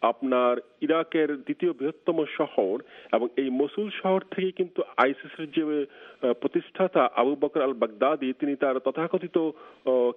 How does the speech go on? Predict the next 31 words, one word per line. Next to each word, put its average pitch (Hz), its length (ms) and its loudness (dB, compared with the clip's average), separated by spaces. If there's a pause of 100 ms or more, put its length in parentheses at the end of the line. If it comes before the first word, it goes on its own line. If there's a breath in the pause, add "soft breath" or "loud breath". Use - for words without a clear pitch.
খিলাফত 156 420 0
প্রতিষ্ঠার 143 380 -2
ঘোষণা 120 340 -2
দিয়েছিলেন। 101 560 -4
সুতরাং 185 460 0 (480 loud breath)
আজকে - 540 0 (540)
যে 151 340 -4
একটা 143 200 -4 (120)
সামরিক 175 340 -2
এবং 165 140 -2
স্ট্র্যাটেজিক 160 640 -2 (100)
যে 156 80 0
অবস্থান, 127 800 0 (400 loud breath)
তার 143 160 4 (180)
ফলে 185 200 2
ইরাকি 156 300 -2 (100)
সেনাবাহিনী 151 420 0
মনে 143 240 2
করছে 170 340 -4
যে 147 100 0
মসুলকে 175 580 -2
যদি 180 220 -6
তারা 160 220 0
পুনর্দখল 170 560 -2
করে 190 200 0
নিতে 170 220 -2
পারে, 120 340 2 (160 loud breath)
তাহলে 143 220 4 (160)
আইসিসির 170 640 0
যে 180 60 0
প্রভাব 147 440 0